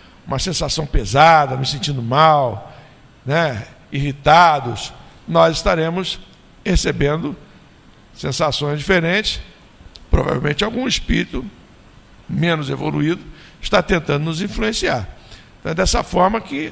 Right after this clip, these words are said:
nós caminhamos. No livro Quem Tem Medo dos Espíritos,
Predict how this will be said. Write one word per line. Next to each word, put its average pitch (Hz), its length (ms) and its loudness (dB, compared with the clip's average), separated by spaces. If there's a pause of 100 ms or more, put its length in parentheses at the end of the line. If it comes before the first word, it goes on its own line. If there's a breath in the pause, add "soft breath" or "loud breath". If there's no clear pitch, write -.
nós 175 600 -4 (840)
caminhamos. 151 400 -4
No 277 140 -4
livro 240 220 -2
Quem 214 180 4
Tem 185 160 4
Medo 170 300 0
dos 143 160 -2
Espíritos, 196 640 -4